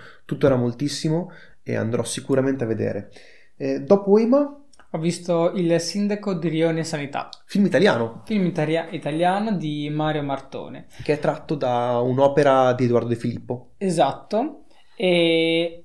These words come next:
Speaker 2: è tratto da un'opera teatrale. Il regista Mario Martone è anch'esso un, cioè è un,
Speaker 1: È il regista
Speaker 2: è
Speaker 1: anche
Speaker 2: anche un
Speaker 1: teatrale,
Speaker 2: regista
Speaker 1: sì, fa anche
Speaker 2: teatrale.
Speaker 1: teatro, è molto bravo lui.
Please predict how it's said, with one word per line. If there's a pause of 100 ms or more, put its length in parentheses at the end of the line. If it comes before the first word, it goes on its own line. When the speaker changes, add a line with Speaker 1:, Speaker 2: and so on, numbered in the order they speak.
Speaker 2:
è
tratto
da
un'opera
teatrale.
Il
regista
Mario
Martone
è
anch'esso
un,
cioè
è
un,
Speaker 1:
È
il
regista
Speaker 2:
è
Speaker 1:
anche
Speaker 2:
anche
un
Speaker 1:
teatrale,
Speaker 2:
regista
Speaker 1:
sì,
fa
anche
Speaker 2:
teatrale.
Speaker 1:
teatro,
è
molto
bravo
lui.